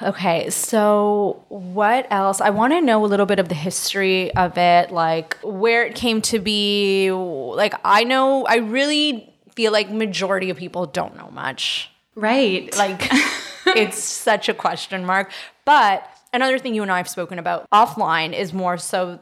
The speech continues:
Speaker 1: that you're seeing it a lot more too. Like, I'm seeing it at spas and stuff, but still people don't really understand what it is or the history behind it.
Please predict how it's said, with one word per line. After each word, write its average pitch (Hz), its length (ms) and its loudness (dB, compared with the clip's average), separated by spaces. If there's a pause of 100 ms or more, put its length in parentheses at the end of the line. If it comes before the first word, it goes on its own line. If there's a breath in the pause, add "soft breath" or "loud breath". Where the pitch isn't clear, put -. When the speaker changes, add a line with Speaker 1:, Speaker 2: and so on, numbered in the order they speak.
(140)
Speaker 1:
that - 260 -10
you're 214 180 -6
seeing 339 580 -2
it 302 100 4
a 254 80 4
lot 185 360 4
more 139 460 -6 (140)
too. - 320 -10
Like, 226 180 0
I'm 247 200 2
seeing 277 480 0
it 254 120 2
at 208 320 2
spas 196 640 2
and 190 160 -8
stuff, 185 200 0
but 190 100 -4
still 208 140 -2
people 190 240 -6
don't 185 340 -4
really 180 400 -4
understand 160 640 -8
what 156 100 -6
it 156 120 -8
is 160 340 -6 (300 loud breath)
or 180 100 0
the 170 60 -2
history 165 320 -6
behind 165 360 -2
it. 185 160 2